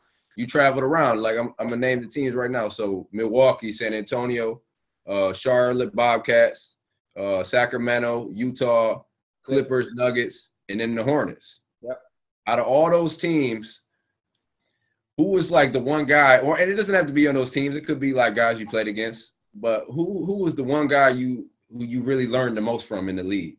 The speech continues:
Speaker 1: You know what I mean? Who you really took the most from, and maybe even kinda use it today with you?
Speaker 2: Well, I learned the, the most my rookie year from, from, it was our center. His name was Irvin Johnson. Um, he showed me what it was to be a pro. Um, he told me, you know,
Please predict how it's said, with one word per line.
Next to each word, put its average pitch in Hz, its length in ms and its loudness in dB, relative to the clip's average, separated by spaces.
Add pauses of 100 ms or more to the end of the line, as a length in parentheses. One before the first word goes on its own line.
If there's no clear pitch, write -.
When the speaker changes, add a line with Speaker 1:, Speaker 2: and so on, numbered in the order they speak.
Speaker 1:
You 90 100 -8
know 104 80 -2
what 107 60 0
I - 40 -6
mean? 110 100 -2
Who 117 100 -6
you 110 160 -6
really 117 200 -4
took 113 200 -14
the 107 80 -6
most 113 240 -4
from, 107 100 -4
and 107 100 0
maybe 123 280 0
even 110 260 -4
kinda 113 260 -4
use 107 280 -6
it - 260 -6
today 90 400 -4
with 87 220 -12
you? 71 60 -20 (600)
Speaker 2:
Well, 165 220 0
I 170 140 0
learned 175 480 -2
the, 131 60 -10
the 127 120 -8
most 151 320 0
my 135 120 -8
rookie 147 320 -6
year 127 180 -4
from, 123 320 -10 (100)
from, 123 300 -10 (160)
it 127 80 -10
was 131 120 -8
our 123 140 -2
center. 143 320 -6
His 120 120 -12
name 127 180 -12
was 117 180 -20
Irvin 135 340 -4
Johnson. 127 440 -12 (500)
Um, 127 540 -8 (160)
he 147 120 -8
showed 156 360 2
me 147 80 -4
what 143 180 0
it 143 80 2
was 143 280 0
to 131 100 -8
be 131 160 -8
a 131 80 -2
pro. 147 360 -4 (720)
Um, 127 640 -10
he 127 60 -16
told 143 260 0
me, 135 100 -4
you 135 120 -6
know, 123 280 -6